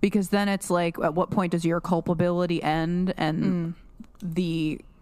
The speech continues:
Speaker 1: cult leader's culpability begin? 'Cause even that's tough. Like, who was the girl with stuff? Patty Hearst. It was Patty Hearst.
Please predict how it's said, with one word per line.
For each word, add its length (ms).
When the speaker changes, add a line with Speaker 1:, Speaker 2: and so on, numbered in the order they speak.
Speaker 1:
cult 500
leader's 500
culpability 760
begin? 680
'Cause 200
even 240
that's 300
tough. 360
Like, 420
who 220
was 180
the 80
girl 260
with 120
stuff? 240
Patty 300
Hearst. 520
It 80
was 100
Patty 320
Hearst. 500